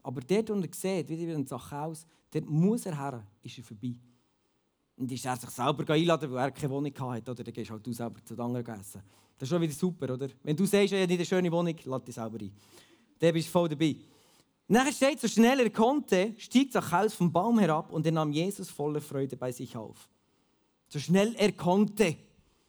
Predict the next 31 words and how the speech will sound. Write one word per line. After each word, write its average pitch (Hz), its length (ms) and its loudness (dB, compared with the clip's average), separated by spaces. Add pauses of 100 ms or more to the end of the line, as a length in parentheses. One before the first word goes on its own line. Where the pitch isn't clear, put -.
(400)
Wegen 123 240 -6
dem 165 120 0
wird 147 100 -4
der 143 100 -4
Zachäus 139 400 -4
aber 139 140 -8
ein - 80 -12
bisschen 131 100 -8
dick 143 220 -8
dargestellt, 135 480 -10
in 120 60 -10
Sonntagsschulbüchern, 139 920 -8 (420)
weil 135 240 -2
er 127 120 0
eben 135 220 -2
ein 113 140 -8
bisschen 151 200 -4
langsam 139 400 0
hatte, 117 400 -8
bis 120 140 -14
er - 40 -20
drunter 139 340 -6
war, 123 300 -4
oder? 135 120 -8 (360)
Und 156 220 0
dann 269 240 6
geht 269 320 2
er 233 260 6 (240)
zu 285 220 6
Jesus 240 720 4
und 233 200 4